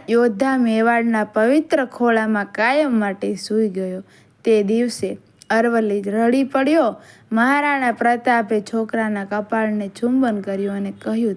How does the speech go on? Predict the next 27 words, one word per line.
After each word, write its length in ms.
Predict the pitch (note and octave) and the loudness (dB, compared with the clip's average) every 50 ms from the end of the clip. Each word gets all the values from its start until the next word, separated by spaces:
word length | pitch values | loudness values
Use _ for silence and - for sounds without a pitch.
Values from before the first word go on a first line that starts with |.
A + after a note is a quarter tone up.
| - - | -4 -6
"ધન્ય 420 | G3+ G#3+ A3 A#3 C4 C#4+ C4 A3+ | -4 0 2 2 2 2 2 0
છે 280 | G#3+ - - A#3+ A3+ G3 | -2 -2 -2 -2 -2 -2
તારી 340 | G3+ G#3 G3+ G3+ G3 G3+ | -2 -4 -4 -4 -2 -4
માતા, 480 | G3 F#3+ F#3+ F#3+ G3 G3 - A#3 G#3 F#3 - - - - - - - _ - - | -4 -4 -6 -8 -8 -8 -6 -8 -8 -8 -10 -18 -20 -20 -20 -20 -20 _ -4 -2
ધન્ય 400 | A3 A#3 A#3 A#3+ B3+ B3+ A#3+ A3 | 2 2 4 4 4 4 2 0
છે 220 | - A#3 G#3+ G#3 | 0 0 0 0
આ 200 | - - G#3 G#3 | 0 -2 -4 -4
માટી, 500 | G3 G3 G3+ G#3+ G#3+ G#3 - A3+ G#3+ - - - - - - - - - | -4 -4 -4 -4 -6 -4 -2 -4 -4 -4 -6 -16 -20 -20 -20 -20 -16 -8
જ્યાં 260 | - G3+ G3 G3 G3 G#3 | -6 -6 -4 -4 -4 -2
આવા 180 | G#3+ G#3+ G#3 | -2 -2 -2
વીરોનો 560 | G3+ G3 G#3 A3 A3 A3 G#3+ G3+ G3 G3 G3 | -2 0 0 0 2 2 0 0 -2 -4 -6
જન્મ 480 | F#3+ - - F#3+ G3+ A3 A#3 A3+ G3+ G3 | -6 -6 -6 -4 -2 0 0 -2 -2 -4
થાય 320 | F3+ - - G3 F#3 F#3+ | -10 -12 -14 -12 -12 -12
છે. 340 | F#3 - - - F#3+ G3 G3 - - - - - - - - | -12 -12 -14 -14 -12 -14 -14 -16 -20 -20 -20 -20 -12 -4 0
તે 160 | C4 C4 B3 | 2 2 2
ભૂમિ 380 | A3+ A3 C4 C4 B3 B3 A#3 A3 | 4 4 4 4 4 4 2 0
ક્યારેય 540 | - - - A#3+ B3+ C4+ C#4+ D4 C#4+ C4 | -2 0 0 2 2 4 4 2 2 0
ગુલામ 560 | A#3 G#3 G#3 A#3+ B3+ C4+ C4 B3 A#3+ A#3 A3+ A3 | 0 0 0 2 4 4 4 2 2 2 2 4
બની 300 | A3 A3+ A#3 A#3+ A#3 A3+ | 4 4 4 2 2 0
શકશે 500 | - - G#3+ G3+ G#3 - - A3 G#3+ G#3 | 0 -2 -4 -4 -4 -4 -4 -2 -2 -2
નહીં." 420 | G#3 A3 B3 B3+ C4 A#3 G3 - - - - - - - | -2 0 2 2 2 2 0 -4 -12 -20 -20 -20 -12 -6
આજે 320 | - G3+ A3 G3+ G#3+ G#3+ G3+ | -2 -2 0 0 0 -2 -2
આવા 380 | G3+ G3+ G3+ G3+ G3+ G3 G3 - - - | -2 -2 -2 -4 -4 -6 -8 -10 -10 -4
અજાણ્યા 640 | - A3 A3+ G#3 C#4+ D4 D4 C#4 B3 A3 F#3+ F#3+ G3 - - - - _ - - | -2 0 2 2 2 2 2 0 0 -2 -2 -4 -6 -12 -20 -20 -20 _ -12 -8
વીરોના 880 | G3+ F#3+ G#3+ A3+ A3+ A#3 B3 B3 A#3 G#3+ G#3 G3+ G3+ G#3+ B3+ D4 D#4 - - - - - - - | -4 0 2 2 4 4 2 2 0 0 -2 -2 0 0 0 -2 -2 -6 -12 -20 -20 -20 -14 -8
બલિદાનને 1000 | G3+ G3+ G3+ A3 A3+ A#3+ C4 D4 D4 C4+ D4 C#4 C4 B3 A#3+ A3+ A3+ A3 G#3 G#3 | -4 0 2 2 2 4 4 2 2 2 2 0 0 0 0 0 0 0 -2 -4
કારણે 840 | G3+ - - A3 A3 A3+ A#3 A#3+ B3+ B3+ B3+ A#3+ A3+ A#3+ C4+ D4+ | -6 -4 0 2 2 2 2 2 2 2 2 2 0 0 0 -2